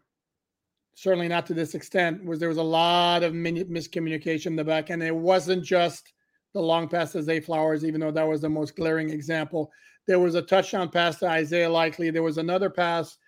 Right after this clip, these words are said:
earlier on to Rashad Bateman. And after the play, you see the replay, and Jalen Ramsey's looking at Deshaun Elliott like, "What the hell, dude?" What, I mean, he's giving him one of those.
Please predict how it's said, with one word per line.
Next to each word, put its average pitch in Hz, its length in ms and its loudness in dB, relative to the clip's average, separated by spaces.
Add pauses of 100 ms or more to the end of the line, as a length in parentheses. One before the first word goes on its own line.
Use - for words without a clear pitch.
(260)
earlier 185 320 4
on 175 160 2
to 175 80 -4
Rashad 165 520 0
Bateman. 170 320 0
And 160 100 -2
after 175 240 -2
the 160 100 -4
play, 165 400 0 (300)
you 165 100 -4
see 190 180 -2
the 170 100 0
replay, 175 380 0
and 160 120 -2
Jalen 170 300 0
Ramsey's 165 400 -2
looking 165 300 -2
at 151 120 -6
Deshaun 165 360 -4
Elliott 160 360 0
like, 156 180 -2
"What 175 160 -2
the 185 80 -2
hell, 165 240 0
dude?" 160 220 -4
What, 180 140 -8 (220)
I 185 60 -12
mean, 165 160 -6
he's 156 140 -4
giving 170 320 -2
him 165 120 -4
one 165 140 -2
of 156 80 -4
those. 165 320 2